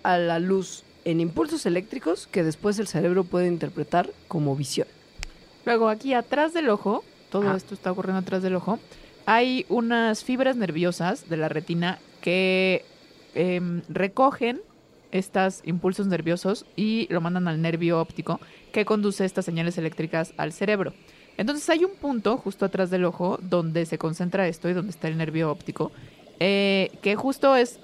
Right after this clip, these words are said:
Speaker 2: lo que se le conoce como el punto ciego, porque como está el nervio óptico ahí concentrado, como si fuera una bola de cables,
Speaker 1: Ajá.
Speaker 2: o como un tubo de cables más
Speaker 1: Sí.
Speaker 2: bien, no puede haber ni conos ni bastones, entonces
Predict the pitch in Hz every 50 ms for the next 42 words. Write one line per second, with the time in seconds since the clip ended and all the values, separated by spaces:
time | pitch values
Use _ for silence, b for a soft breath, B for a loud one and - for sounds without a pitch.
0 | - - 175 175 160 165 170 160 - 175 165 175 170 170 185 175 180 180 - -
1 | - - - - 165 160 160 156 160 - 180 175 180 - 185 - - 240 220 196
2 | - - B B B B B - 214 226 233 - 233 - 214 208 208 208 208 -
3 | 254 269 339 349 359 - - 175 156 139 165 175 180 180 185 180 180 - 175 -
4 | 180 175 170 160 160 - 180 175 - 175 160 160 - 170 156 147 - - - -
5 | - - - - - - 147 151 160 156 151 151 - 165 - 165 170 180 180 180
6 | 170 175 170 170 175 175 175 165 160 151 160 160 170 165 160 151 - - 156 165
7 | - - - - - 180 175 175 - - - - 160 175 208 - 220 202 214 170
8 | 143 - 170 160 165 170 180 - - 160 190 - 170 165 202 - B B B B
9 | B B - 202 240 254 220 - 269 254 233 220 214 220 220 226 240 226 202 180
10 | - 208 202 208 208 202 196 165 175 - - 214 214 196 160 170 - - - -
11 | 156 160 165 202 202 190 - 220 214 208 208 -